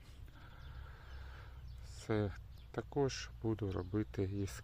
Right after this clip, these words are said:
кавунчиками. Вже мені тут ємності отакі. Чотириста п'ятдесят грамів. Бо фарау, дивіться, який щас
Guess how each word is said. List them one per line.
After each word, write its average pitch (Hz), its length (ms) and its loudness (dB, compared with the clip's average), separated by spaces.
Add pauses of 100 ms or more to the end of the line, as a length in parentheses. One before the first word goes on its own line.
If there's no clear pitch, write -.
кавунчиками. 87 1040 2 (1900)
Вже 104 260 4
мені 95 260 4
тут - 280 2
ємності 92 680 4 (1800)
отакі. 123 680 2 (760)
Чотириста - 600 0
п'ятдесят 107 840 2
грамів. 139 600 2 (2750)
Бо 107 120 6
фарау, 113 540 10
дивіться, 90 560 2
який 90 400 0
щас - 320 2